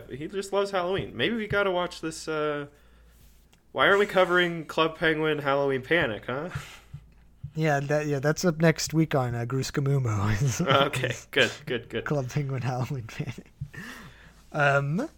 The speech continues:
Speaker 1: but yeah.
Speaker 2: but
Speaker 1: So they, they get on the
Speaker 2: now
Speaker 1: broom.
Speaker 2: they're on a broom.
Speaker 1: Um, they're given potions from the Owl Witch
Speaker 2: Mm-hmm. Yeah.
Speaker 1: that were made from scratch.
Speaker 2: Scratch is a person.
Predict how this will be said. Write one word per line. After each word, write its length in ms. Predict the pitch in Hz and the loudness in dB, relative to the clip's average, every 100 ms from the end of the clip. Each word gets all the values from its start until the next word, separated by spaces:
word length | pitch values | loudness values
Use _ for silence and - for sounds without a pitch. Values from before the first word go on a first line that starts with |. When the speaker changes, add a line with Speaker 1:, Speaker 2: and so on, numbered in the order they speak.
| - - | -20 -4
Speaker 1:
but 120 | 135 131 | 2 6
yeah. 260 | 120 101 - | 6 2 4
Speaker 2:
but 240 | 247 311 - - _ 143 | 6 6 2 -20 _ -18
Speaker 1:
So 200 | - 196 | -2 0
they, 180 | 185 190 | 4 2
they 200 | 170 190 | 2 -4
get 160 | 190 226 | 0 2
on 140 | 214 | 2
the 60 | 208 | 6
Speaker 2:
now 100 | 190 | 8
Speaker 1:
broom. 40 | |
Speaker 2:
they're 120 | 196 | 8
on 60 | 214 | 6
a 40 | |
broom. 360 | 190 170 147 123 - _ 117 | 4 2 0 -4 -14 _ -4
Speaker 1:
Um, 500 | 117 110 107 101 107 - - | 0 0 -2 -8 -14 -14 -4
they're 120 | 139 | -2
given 340 | 147 160 151 | 0 0 -4
potions 960 | - 220 240 - - 101 104 - - - _ | -2 0 2 2 -2 -2 -10 -14 -14 -18 _
from 240 | 135 127 | -8 -6
the 100 | 107 113 | -4 2
Owl 380 | 139 147 120 | 2 2 0
Witch 180 | 104 98 | -2 0
Speaker 2:
Mm-hmm. 320 | 180 123 123 120 - - - - - - _ _ _ _ - - | 0 0 -4 -8 -10 -14 -20 -20 -20 -20 _ _ _ _ -20 -12
Yeah. 100 | 127 | -8
Speaker 1:
that 140 | 117 120 | -6 -6
were 80 | |
made 220 | 117 151 170 | -2 -2 -2
from 180 | 160 | -6
scratch. 800 | 131 - 143 101 - - - - - - - - _ _ _ _ _ _ _ _ - - | -8 -2 0 0 -4 -12 -14 -16 -20 -20 -20 -20 _ _ _ _ _ _ _ _ -20 -14
Speaker 2:
Scratch 380 | - 123 117 | -6 -6 -6
is 120 | 107 - | -8 -10
a 20 | |
person. 420 | - 104 - | -12 -12 -12